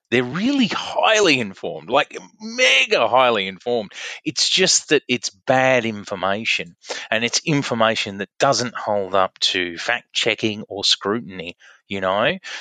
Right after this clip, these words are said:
So i-, the reason this is a perfect example of that is because when Dale Holmes is responding to me, you are absolutely bombarded by examples. Total Recall this guy has for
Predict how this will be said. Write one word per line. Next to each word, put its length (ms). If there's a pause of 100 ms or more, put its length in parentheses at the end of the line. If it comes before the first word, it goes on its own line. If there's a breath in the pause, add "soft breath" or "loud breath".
So 380 (280)
i-, 120 (120)
the 100
reason 320
this 180
is 120
a 60
perfect 440
example 640
of 120
that 200
is 140
because 420
when 500 (360 loud breath)
Dale 320
Holmes 360
is 160
responding 500
to 120
me, 220 (260 loud breath)
you 260
are 140 (160)
absolutely 1000
bombarded 960 (200)
by 260
examples. 1000 (420 loud breath)
Total 600
Recall 560
this 160
guy 320
has 360
for 440